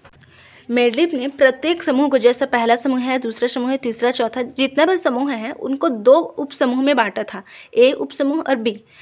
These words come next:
प्रत्येक को दो उपसमूह में बांटा था और इसमें कुछ तत्व और इसमें कुछ तत्व, जैसे कि पहले ए उपसमूह है जो आपका, उसमें हाइड्रोजन, लिथियम, सोडियम, पोटेशियम, और बी उपसमूह है उसमें कॉपर है, सिल्वर है और गोल्ड है।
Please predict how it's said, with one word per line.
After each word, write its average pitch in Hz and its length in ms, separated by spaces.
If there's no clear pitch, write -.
प्रत्येक 311 440
को 381 80
दो 247 200
उपसमूह 320 420
में 302 140
बांटा 277 240
था 311 160
और - 260
इसमें 269 320
कुछ 302 280
तत्व 285 240
और - 180
इसमें 254 360
कुछ 262 260
तत्व, 214 180
जैसे 254 300
कि 320 220
पहले 247 440
ए 330 120
उपसमूह 311 500
है 269 180
जो 254 140
आपका, 233 360
उसमें 277 260
हाइड्रोजन, 226 480
लिथियम, 262 360
सोडियम, 233 340
पोटेशियम, 240 520
और 262 140
बी 233 280
उपसमूह 277 500
है 262 60
उसमें 262 320
कॉपर 247 420
है, 294 280
सिल्वर 247 520
है 320 320
और 262 360
गोल्ड 240 420
है। 202 320